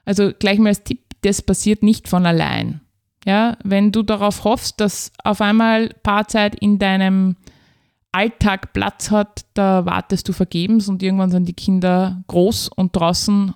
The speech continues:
Und das Problem ist, wenn die Kinder schon groß und draußen sind und du vorher deine Liebe nicht gehegt und gepflegt hast, dann hat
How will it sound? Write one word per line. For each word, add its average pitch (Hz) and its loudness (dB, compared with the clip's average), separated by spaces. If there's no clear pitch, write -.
Und 185 -2
das 185 -6
Problem 185 2
ist, 208 0
wenn 190 2
die 185 0
Kinder 202 2
schon 185 2
groß 190 -2
und 185 0
draußen 196 0
sind 190 2
und 180 0
du 180 0
vorher 190 4
deine 170 0
Liebe 208 2
nicht 190 0
gehegt 185 0
und 185 -2
gepflegt 175 -4
hast, 196 -2
dann 180 2
hat 196 -2